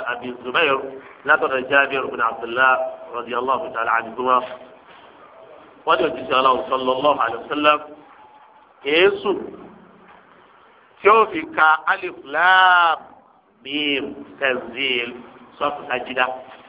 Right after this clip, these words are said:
Yóò kà kó tó di pé yóò sùn lálẹ́.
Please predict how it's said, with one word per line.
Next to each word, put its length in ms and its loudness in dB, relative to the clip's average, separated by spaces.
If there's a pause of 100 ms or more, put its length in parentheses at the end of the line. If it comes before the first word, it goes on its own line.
(1700)
Yóò 260 4
kà 120 0 (540)
kó 120 -6
tó 120 -2
di 100 -4
pé 80 -6
yóò 160 -2
sùn 160 -10
lálẹ́. 260 -4